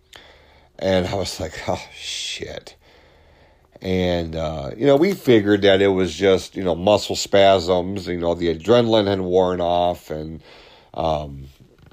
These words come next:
I believe at the time he was l-, living with his,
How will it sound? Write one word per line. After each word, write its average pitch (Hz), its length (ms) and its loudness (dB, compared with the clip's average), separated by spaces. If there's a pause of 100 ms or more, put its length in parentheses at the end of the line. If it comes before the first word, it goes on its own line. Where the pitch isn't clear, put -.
(500)
I 95 80 -2
believe 101 260 2
at 101 120 4
the 85 80 -8
time 98 340 2
he 90 160 -4
was 85 300 -2
l-, 87 160 -6
living 90 480 -2
with 85 220 -4
his, - 380 -12